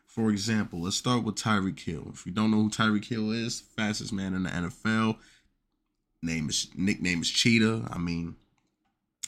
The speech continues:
plays for the Dolphins. He used to play for the Chiefs and Patrick Mahomes. What else do you want me to say? Okay. He ends up getting fined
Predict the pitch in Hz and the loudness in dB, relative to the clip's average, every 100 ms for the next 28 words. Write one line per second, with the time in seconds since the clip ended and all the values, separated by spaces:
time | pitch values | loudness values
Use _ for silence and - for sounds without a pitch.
0 | - 98 95 80 90 87 107 110 - 110 | -8 0 0 2 -2 2 4 4 4 4
1 | 107 - 90 90 - 104 92 87 82 - | 4 2 0 -2 -4 -4 -4 -4 -2 0
2 | 98 101 90 98 92 95 92 117 117 113 | 2 0 0 0 0 -2 -2 0 2 2
3 | 107 - _ _ _ _ _ - 82 76 | 0 -4 _ _ _ _ _ -4 -2 2
4 | 104 101 - 95 85 71 - - - - | 2 2 0 0 0 0 0 -2 -6 -10
5 | 73 - 80 78 - _ _ _ _ _ | -10 -6 -6 -6 -10 _ _ _ _ _
6 | _ 151 165 - 127 123 120 104 110 104 | _ 2 2 4 2 2 0 0 2 0
7 | - 98 95 95 92 | -2 -6 -6 -6 -8